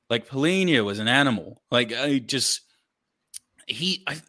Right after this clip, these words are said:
I, I can, I feel like he's potentially even getting better, or just his precision of tackling is just second to none, isn't it?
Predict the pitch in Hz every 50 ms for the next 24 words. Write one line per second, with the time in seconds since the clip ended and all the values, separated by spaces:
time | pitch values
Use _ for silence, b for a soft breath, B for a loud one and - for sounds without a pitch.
0 | - - 165 185 175 - - 170 175 156 - - 196 196 208 208 208 214 214 -
1 | - - - 175 170 - 220 226 233 220 175 - - - 180 170 156 151 - -
2 | - - - - - 151 - 170 160 131 110 127 123 139 131 120 113 127 123 123
3 | 117 107 92 117 - 104 110 139 185 208 220 214 127 127 113 120 113 - 123 110
4 | - - - b b b b b b b b b b b b - - 175 - -
5 | - - 151 - - - 202 208 202 196 185 151 117 104 - - - - 170 202
6 | 208 - - 151 113 104 104 - 135 135 - - - - 254 226 160 - - -
7 | - - 156 131 - - 101 - - 104 110 156 175 160 139 147 175 185 196 160
8 | 107 95 90 76 -